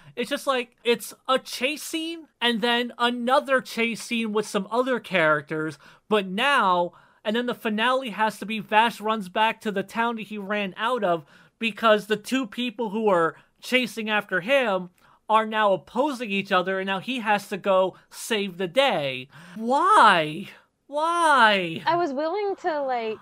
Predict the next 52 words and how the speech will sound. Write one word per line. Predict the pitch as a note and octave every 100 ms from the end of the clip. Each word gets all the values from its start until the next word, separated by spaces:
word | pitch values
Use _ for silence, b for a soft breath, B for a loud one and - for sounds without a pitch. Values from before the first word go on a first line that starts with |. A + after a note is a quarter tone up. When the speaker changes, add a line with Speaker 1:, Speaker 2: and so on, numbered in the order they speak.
| - A3
Speaker 2:
give | B3 A#3+
the | A#3+
benefit | A#3 A#3 B3+
of | A3+
the | G#3+
doubt | G3 F#3 A3 -
to | A#3
all | A3 G#3+
the | G#3
info | A3 A3 A#3
dumping | A#3 A#3 A#3 A#3 A#3
for |
the | G#3
previous | G#3 G#3+ G#3 A#3
episode, | A#3+ A#3 B3 B3 A#3+
'cause, | A#3+ G#3
like, | G#3+ G3+
well, | A#3 C#4+ C#4+ C4+
maybe | C4+ C4+
there's | C#4+ A#3
a | F#3+
whole | - B3+ C4+
lot | B3+ A#3+
of | B3+
stuff, | - A3+ G#3+
and | G#3
the | G3+
way | G#3+ A3+
they | A3+
wanna | A3+ A3 G#3
tell | A3+
the | G#3+
story | G#3 - G#3+ G#3
is | G3 F#3+
just | F#3+ -
really | G#3+ G#3+
fast-paced, | G3+ G3+ G3+ - G#3 G3 F#3+
and | F3+
so |
they | F#3 F3+
have | G3+ -
to | G#3
get | G#3 G3+
all | G3 G3+
of | G3+
this | G3 F#3+ -
out | G3 F#3+ F#3
now | F#3+ G3+ F#3+ F3
so | F3
that | F#3 -
they | F#3+
can | G3+ F3+